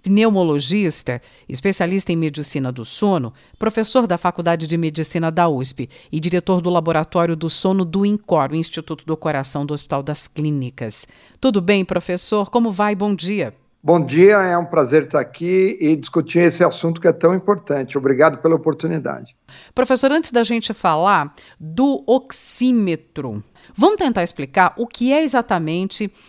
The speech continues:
Speaker 1: esse sintoma grave, essa hipóxia silenciosa que pode estar acontecendo no organismo. O que que é isso? Que o, muitas vezes o paciente que tá com,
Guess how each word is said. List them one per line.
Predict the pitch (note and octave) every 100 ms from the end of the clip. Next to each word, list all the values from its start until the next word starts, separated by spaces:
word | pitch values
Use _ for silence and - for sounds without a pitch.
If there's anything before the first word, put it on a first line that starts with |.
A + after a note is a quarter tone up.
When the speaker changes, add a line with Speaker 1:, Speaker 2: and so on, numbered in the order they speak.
| - -
Speaker 1:
esse | - A3+ -
sintoma | A#3 A#3+ G#3 F#3 G#3
grave, | F3+ F3+ F3 F3+ F#3
essa | -
hipóxia | G3+ _ - F#3+ G3 G3+ - G#3
silenciosa | F#3+ E3+ E3+ E3 E3 D3+ G3
que | -
pode | - C4 C#4+ B3
estar | D#4+
acontecendo | A3+ G3+ G3 - G3 F#3+
no | F#3+
organismo. | G3 G3 G3 D3+ F#3+
O | A#3+
que | G4+
que | -
é | C4
isso? | D#3 B2+ -
Que | C3 A#3
o, | G#3+ - -
muitas | C4 C#4+ C#4+
vezes | F4+
o |
paciente | E4+ C4 B3+ A#3 -
que | -
tá | - G#3+
com, | G#3+ F#3